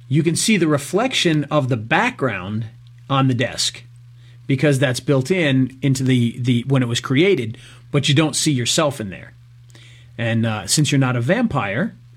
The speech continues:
assumingly, we need to, uh, to adjust that a little bit. Now, ideally, you may wanna just get a virtual studio th-, where the desk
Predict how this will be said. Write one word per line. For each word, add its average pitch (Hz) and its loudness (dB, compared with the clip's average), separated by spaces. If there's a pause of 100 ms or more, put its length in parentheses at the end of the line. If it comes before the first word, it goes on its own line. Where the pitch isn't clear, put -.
(580)
assumingly, 107 -4 (440)
we 160 4
need 170 4
to, 143 4
uh, 131 0
to 151 0
adjust 151 0
that 139 2
a 120 0
little 117 -2
bit. 104 -8 (340)
Now, 151 2 (300)
ideally, 196 4
you 151 0
may 196 4
wanna 180 2
just 147 0
get 143 0
a 131 2
virtual 151 2
studio 143 2
th-, 120 -2
where 143 2
the 131 2
desk 160 0